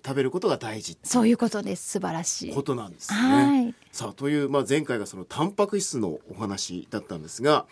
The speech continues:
Speaker 1: 今朝のテーマはこちらです。進化系筋肉男子、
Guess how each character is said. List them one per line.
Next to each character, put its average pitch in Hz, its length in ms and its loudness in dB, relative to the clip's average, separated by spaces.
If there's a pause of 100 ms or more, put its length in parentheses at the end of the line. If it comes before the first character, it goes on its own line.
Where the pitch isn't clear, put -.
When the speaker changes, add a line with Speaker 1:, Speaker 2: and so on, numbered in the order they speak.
(400)
Speaker 1:
今 233 80 4
朝 302 180 4
の 214 140 2
テ 180 180 4
ー 160 60 2
マ 175 100 6
は 160 160 8
こ 123 160 -6
ち 117 140 -4
ら 95 80 -4
で 73 100 -14
す。 - 260 -12 (880)
進 285 460 2
化 294 160 4
系 240 360 4
筋 180 240 2
肉 175 260 2
男 127 180 2
子、 - 220 -8